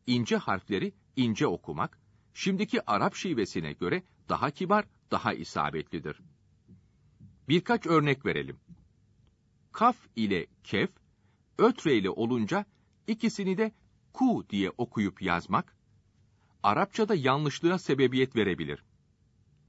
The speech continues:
Mesela kul ile kül farklı manaya gelir. Kul söyle demektir. Külse ye veya hep manasına gelir.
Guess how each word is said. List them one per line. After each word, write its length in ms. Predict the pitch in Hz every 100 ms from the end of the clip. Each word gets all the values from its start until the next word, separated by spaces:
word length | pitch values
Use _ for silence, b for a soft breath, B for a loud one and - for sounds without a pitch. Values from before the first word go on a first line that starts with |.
| _ _ _ -
Mesela 440 | 170 208 233 202 b b b _ -
kul 340 | - 240 113 - _
ile 340 | 113 95 87 - _ _ _ -
kül 380 | - 135 208 226 _ _ -
farklı 400 | 175 185 - 247
manaya 520 | 156 101 85 82 80
gelir. 420 | 80 87 76 - _ _ _ _ _ _ _ _ _ _
Kul 340 | 220 262 262 - _
söyle 400 | - - 165 208
demektir. 580 | 190 90 80 - 82 - _ _ _ _ _ _ _
Külse 560 | - 110 190 - 208 - _ _ _ _
ye 320 | 92 110 185 220 _ -
veya 420 | 98 104 123 147 _ _
hep 260 | - - - _ -
manasına 640 | 92 80 78 76 90 78
gelir. 360 | - 80 71